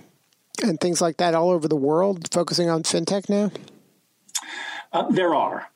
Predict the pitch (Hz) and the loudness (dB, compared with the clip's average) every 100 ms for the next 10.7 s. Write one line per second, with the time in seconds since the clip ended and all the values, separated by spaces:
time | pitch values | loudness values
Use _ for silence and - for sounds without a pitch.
0 | - 139 135 110 95 101 139 117 92 95 | -2 0 2 2 0 0 -2 -2 -2 0
1 | 123 113 143 135 120 113 107 110 120 120 | 2 2 2 2 2 2 2 0 -2 -2
2 | 110 113 110 104 98 104 107 104 95 98 | -2 0 0 0 0 0 0 0 2 2
3 | 98 101 98 98 92 92 - 95 98 - | 2 2 0 0 0 0 -2 -2 -2 0
4 | 131 113 107 - 110 104 101 101 - 110 | 0 0 -2 -2 0 0 0 -2 -2 -2
5 | 101 95 113 - 110 110 95 95 98 104 | -2 -2 -4 -4 -6 -4 -2 0 0 0
6 | 95 101 95 95 92 - - - - - | 0 0 0 0 -4 -8 -10 -10 -12 -10
7 | 135 117 110 107 101 95 - _ _ _ | -4 -2 0 2 0 -2 -6 _ _ _
8 | - - - - - 127 - 113 117 107 | -16 -12 -10 -10 -6 -4 -2 -2 0 0
9 | 101 120 117 117 101 107 117 110 - 117 | 0 0 0 0 0 0 -2 -4 -4 -4
10 | 123 - 117 110 104 101 - | -4 -2 -4 0 0 0 -4